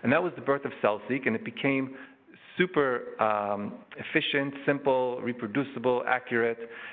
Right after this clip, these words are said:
Uh, in, in two thousand sixteen, we updated it with CellSeq two, where we optimized everything and changed, uh,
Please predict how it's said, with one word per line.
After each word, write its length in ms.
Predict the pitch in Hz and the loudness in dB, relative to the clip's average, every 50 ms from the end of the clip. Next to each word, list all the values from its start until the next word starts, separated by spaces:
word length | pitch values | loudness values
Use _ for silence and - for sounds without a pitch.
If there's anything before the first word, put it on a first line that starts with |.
| - _ _ - | -18 _ _ 0
Uh, 240 | 104 98 98 98 - - - | 2 2 2 2 0 0 0
in, 300 | 123 117 120 120 120 - - - - | 0 0 0 -2 -6 -10 -14 -10 -6
in 240 | 120 117 117 117 113 117 - - | -4 -2 -2 -2 -4 -4 -8 -8
two 80 | - 160 | -8 -2
thousand 520 | 151 - 139 135 135 131 131 127 127 131 - - - - | 2 2 2 2 2 0 -2 -2 -2 -2 -2 -6 -4 0
sixteen, 400 | - 143 - - - 147 135 123 | 0 0 0 0 2 2 2 2
we 120 | 110 113 | 2 0
updated 500 | - 127 135 - - 127 113 110 110 98 | 0 0 0 2 2 2 2 4 4 2
it 100 | 107 110 | 2 2
with 120 | 107 104 - | 0 -2 -2
CellSeq 380 | - 131 127 123 - - 127 - - - | 2 2 2 2 0 -4 -6 -6 -2 0
two, 160 | 175 160 127 | 0 2 4
where 100 | 113 104 | 2 2
we 120 | 98 107 | 0 0
optimized 540 | 110 123 123 - - - 131 117 120 117 113 | 2 2 0 0 0 0 2 2 2 2 2
everything 440 | 117 113 113 117 110 117 110 107 104 | 2 0 0 0 0 0 2 2 2
and 100 | 98 101 | 0 0
changed, 340 | - 123 123 123 120 - 127 | 0 0 0 0 0 -2 -2
uh, 80 | 131 | -2